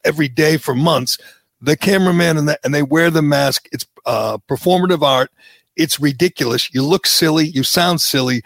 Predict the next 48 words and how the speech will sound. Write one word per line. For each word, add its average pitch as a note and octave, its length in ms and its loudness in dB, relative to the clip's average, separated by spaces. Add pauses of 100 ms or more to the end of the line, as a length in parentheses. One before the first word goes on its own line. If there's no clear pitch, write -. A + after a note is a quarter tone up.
(340)
Take F#3 220 0
it F#3+ 80 4
off F3+ 160 2
for - 140 -6
three E3 300 0
minutes. D3+ 440 0 (140)
Do D#3+ 100 2
your F3 160 2
report. D#3 420 -2
Put E3+ 140 0
it E3 140 0
back C#3+ 260 0
on. C3+ 280 -2 (280)
It, C#3 160 -4
we D#3 100 2
know G3 220 4
it's - 140 0
just D#3+ 220 -2
for C#3+ 120 -4
show. A2+ 320 -2
We've C3 220 -6
caught G#3+ 340 0
enough D#3+ 580 -2 (400)
reporters, B2 640 0
you B2+ 80 -4
know, A#2+ 120 0
like A#2 240 -2
the - 260 -6
Caitlin C3+ 400 -2
Collins B2+ 640 0
and F2+ 140 -12
Jim C#3+ 180 0
Acosta. B2 460 -2
You A2+ 80 -6
catch - 220 -4
these C3 180 -2
people, C3 420 -2 (180)
John D#3+ 280 0
Carl, B2 440 0 (440)
putting D#3 260 2
on D3 160 2
the D3 80 2
mask, B2+ 440 0 (140)
uh, A2 180 -2
when A2+ 160 -2
the A#2 60 -2
camera's C3+ 360 0
on, B2 180 0